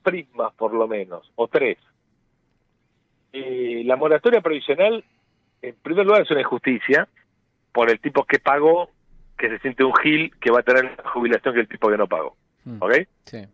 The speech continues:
Speaker 1: Pero por otro lado es un reconocimiento de la inviabilidad, porque el que no pagó, no pagó por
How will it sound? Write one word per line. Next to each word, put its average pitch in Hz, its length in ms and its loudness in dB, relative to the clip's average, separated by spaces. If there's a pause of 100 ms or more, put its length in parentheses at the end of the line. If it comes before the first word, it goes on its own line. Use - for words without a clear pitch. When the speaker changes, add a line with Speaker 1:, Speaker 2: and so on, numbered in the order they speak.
Speaker 1:
Pero 160 200 2
por 208 120 4
otro 226 140 2
lado 240 140 2
es - 60 -8
un 175 100 -2
reconocimiento 147 680 -2
de 131 60 0
la 123 60 -4
inviabilidad, 113 580 0 (720)
porque 123 220 0
el 135 80 0
que 147 140 2
no 208 100 4
pagó, 214 540 2
no 151 120 0
pagó 151 300 2
por 147 340 2